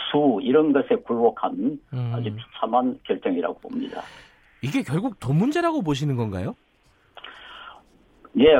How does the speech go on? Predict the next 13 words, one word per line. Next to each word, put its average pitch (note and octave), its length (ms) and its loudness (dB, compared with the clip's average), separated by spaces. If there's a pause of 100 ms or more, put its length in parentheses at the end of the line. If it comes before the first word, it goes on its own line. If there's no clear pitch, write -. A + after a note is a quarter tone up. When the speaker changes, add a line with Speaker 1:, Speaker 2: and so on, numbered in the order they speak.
(140)
Speaker 1:
제가 D#3 320 6
그 C3+ 300 -4 (460)
대형 C#3+ 320 4
교회 C#3 300 4
세습을 B2+ 400 0
반대하는 B2 440 2
이유도 A#2+ 360 -2
바로 G#2 420 2 (300)
돈 A#2+ 260 -2
때문이거든요. G#2+ 1040 0
Speaker 2:
예. B2 340 -4
Speaker 1:
작은 E3+ 540 2
교회가 C3 640 4